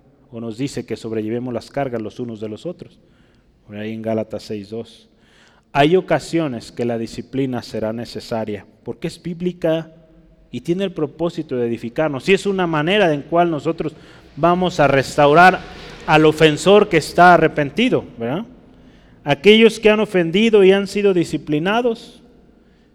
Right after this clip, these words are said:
y que también han mostrado arrepentimiento, están tristes, necesitan ser perdonados, restaurados,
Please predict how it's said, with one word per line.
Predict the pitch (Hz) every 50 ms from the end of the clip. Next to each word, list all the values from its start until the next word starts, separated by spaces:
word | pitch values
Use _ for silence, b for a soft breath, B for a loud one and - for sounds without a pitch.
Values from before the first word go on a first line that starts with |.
| b _ _
y | - 117
que | - 127
también | - 127 123 139 156 170 185
han | 180
mostrado | 175 165 147 - - 160 151 147 147
arrepentimiento, | 139 123 120 120 - 123 117 - - 117 120 127 143 160 175 - - 214 214 - -
están | 139 - - - 156 165
tristes, | 160 - 160 170 180 175 - 143 120
necesitan | 123 123 117 123 117 123 139 135 - 156 156
ser | 151 - 156 147 151
perdonados, | - 127 131 120 117 117 123 139 156 165 160 139 127
restaurados, | 127 113 - - 127 127 131 151 165 170 160 139